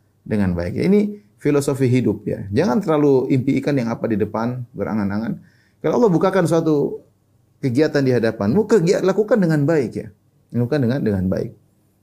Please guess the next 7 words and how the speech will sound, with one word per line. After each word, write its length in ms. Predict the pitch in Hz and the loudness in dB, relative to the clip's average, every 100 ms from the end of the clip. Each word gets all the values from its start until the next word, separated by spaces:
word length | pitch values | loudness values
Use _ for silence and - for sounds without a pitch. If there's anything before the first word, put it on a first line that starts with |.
| _ - | _ -2
Jangan 160 | 196 | 0
terlalu 200 | 165 151 135 | 2 2 2
berangan-angan, 540 | 131 127 123 143 131 147 - - | 0 -2 -2 0 0 -2 -8 -8
berkhayal 440 | 120 113 117 123 | -6 -4 0 0
terlalu 240 | 113 113 107 | 0 0 0
tinggi, 340 | 113 - 123 - - | -4 -2 -2 -2 -6
ya. 120 | - | -16